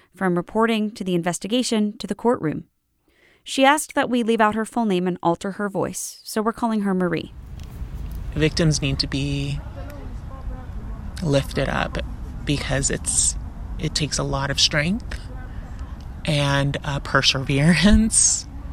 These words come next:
Speaker 2: and courage to go through the process. And um,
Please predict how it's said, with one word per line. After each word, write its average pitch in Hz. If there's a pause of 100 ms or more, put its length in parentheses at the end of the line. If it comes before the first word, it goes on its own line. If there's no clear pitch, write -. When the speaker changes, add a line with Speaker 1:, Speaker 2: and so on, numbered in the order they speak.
(380)
Speaker 2:
and 175
courage 196 (300)
to 170
go 156
through 185
the 185
process. - (580)
And 170 (2000)
um, 156